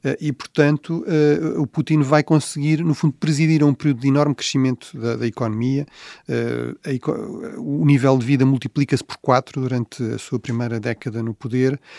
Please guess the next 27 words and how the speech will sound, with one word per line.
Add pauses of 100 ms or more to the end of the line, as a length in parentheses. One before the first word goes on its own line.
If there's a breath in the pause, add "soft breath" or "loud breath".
(180 loud breath)
Vai
conseguir
reduzir
muito
substancialmente
a,
as
dívidas
da,
da
Rússia,
que
tinham
sido
sempre
um
instrumento
de
pressão
grande (380 loud breath)
dos
países
ocidentais
durante
os
anos
noventa,